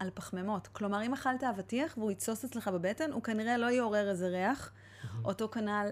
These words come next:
Speaker 1: לירקות חיים, שלחלק מהאנשים מאוד קשה לעכל בגלל כמות הסיבים המאוד מאוד משמעותית. הנה הסלט,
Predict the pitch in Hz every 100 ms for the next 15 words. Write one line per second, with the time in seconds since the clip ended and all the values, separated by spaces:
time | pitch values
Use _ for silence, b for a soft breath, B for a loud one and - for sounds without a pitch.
0 | - 196 190 185 - 202 190 226 - -
1 | 202 196 226 277 - 190 - 208 220 196
2 | 185 226 - 254 - 254 247 220 196 233
3 | 214 185 180 - 190 202 - 180 160 185
4 | 180 175 180 180 180 175 175 170 175 254
5 | 277 B - 196 185 180 185 190 247